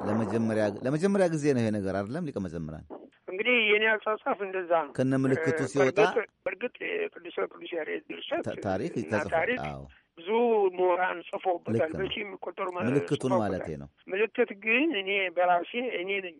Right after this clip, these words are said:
Speaker 2: ደክሜበታለሁ። ወደ አምስት ዓመት ያህል ደክሜበታለሁ ይሄንን ምልክት።
Speaker 1: እህ።
Speaker 2: ዋናው ነገር እኔ ምንድን ነው፣ በአጠቃላይ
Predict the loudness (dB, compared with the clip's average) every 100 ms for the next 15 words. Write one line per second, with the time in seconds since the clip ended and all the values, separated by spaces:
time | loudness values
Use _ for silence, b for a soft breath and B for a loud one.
0 | _ -4 -2 -4 -6 -6 -8 -6 -4 -2
1 | 0 2 2 0 -4 2 2 2 0 0
2 | 0 -8 -6 -8 -8 -4 -4 -4 -6 -6
3 | -12 -12 -10 -6 -6 -8 _ -2 0 0
4 | -2 0 2 0 0 -4 -10 -14 -10 -8
5 | -8 -8 -4 -4 -4